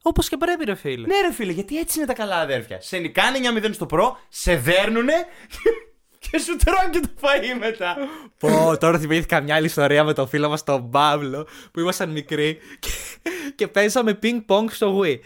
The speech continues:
Speaker 1: Είναι, όποιοι δεν ξέρουν, είναι απλά ping-pong, με έχεις τηλεχειριστήριο και παίζεις ping-pong, οκ. Και τον γαμούσα, ρε φίλε. Και
Speaker 2: Αλλά
Speaker 1: βασικά
Speaker 2: τον νικούσε και στο ping-pong.
Speaker 1: Όχι. Ν-, ναι.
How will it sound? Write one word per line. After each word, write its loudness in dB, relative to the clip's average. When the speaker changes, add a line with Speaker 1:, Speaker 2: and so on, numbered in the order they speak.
Speaker 1:
Είναι, -8
όποιοι -4
δεν 0
ξέρουν, 0
είναι 2
απλά 2
ping-pong, 0
με 0
έχεις -4
τηλεχειριστήριο 2
και 0
παίζεις 0
ping-pong, 2
οκ. -8
Και -2
τον -2
γαμούσα, 0
ρε -6
φίλε. -8
Και 0
Speaker 2:
Αλλά -6
Speaker 1:
βασικά 2
Speaker 2:
τον 2
νικούσε 2
και -4
στο 0
ping-pong. -2
Speaker 1:
Όχι. -4
Ν-, -8
ναι. -2